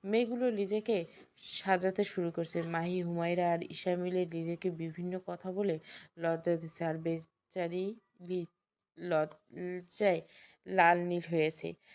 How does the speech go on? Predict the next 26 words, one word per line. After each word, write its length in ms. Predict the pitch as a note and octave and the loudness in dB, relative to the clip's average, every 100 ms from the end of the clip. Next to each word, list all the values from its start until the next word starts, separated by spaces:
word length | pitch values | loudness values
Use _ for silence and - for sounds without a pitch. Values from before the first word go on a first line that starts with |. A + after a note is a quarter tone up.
| - F#3+ | -18 -6
লিজার 300 | A3 C4 B3 | 2 4 4
এমন 220 | B3 B3 | 2 4
লজ্জা 360 | G#3+ F3+ F#3 A3 | 6 6 4 2
পেতে 220 | A#3 A#3+ | 4 4
থেকে 180 | A3 G#3+ | 2 4
ওরা 200 | F3+ F#3 | 8 8
তিনজন 500 | F#3 G3 G3+ G3 B3 B3+ - _ _ | 6 0 2 2 0 -4 -18 _ _
হেসে 320 | G3 F#3 - A#3+ | -10 -6 -4 -4
কুটি 280 | F#3+ E3+ | -4 -4
কুটি। 280 | E3 D#3 D#3 D#3+ _ _ - | -6 -8 -8 -10 _ _ -12
হঠাৎ 240 | F3 F#3 F3+ | 0 0 0
হুমায়রা 420 | F3 E3+ F3 F3+ | -2 -2 0 -2
মাহিকে 400 | E3+ D#3+ E3+ - | -2 -6 -8 -8
উদ্দেশ্য 360 | E3+ E3 E3+ - | -6 -2 -2 -2
করে 160 | F3 F3+ | 2 2
বলে, 240 | F3 D#3 D3+ | 2 -4 -6
"হুমায়রা, 520 | D3+ E3+ E3 D3+ D#3+ D#3 - - - | -12 -8 -6 -4 -6 -10 -16 -18 -18
আচ্ছা 240 | - - A3 | -10 -2 0
মাহি, 240 | F#3+ G#3 D#4+ - _ _ | 0 -2 -4 -10 _ _
তুমি 340 | - A3 A#3 A#3+ G#3+ - - _ _ - | -6 -2 0 0 -2 -4 -12 _ _ -6
তুই 340 | A3+ G#3+ G3+ - _ _ | -4 -4 -8 -14 _ _
কে-, 420 | F#3 F3+ - - | -2 -2 -4 -10
জীবনসঙ্গী 600 | F3+ F#3+ G#3 G#3+ G#3+ G#3+ | -4 0 0 0 -4 -4
হিসাবে 360 | G#3 A3+ G#3 G#3 | -2 -2 0 0
কীরকম 480 | G3+ F#3+ G3 G3+ G3 | 2 0 2 0 0
চাস?" 340 | A3 A#3+ - | -2 -2 -6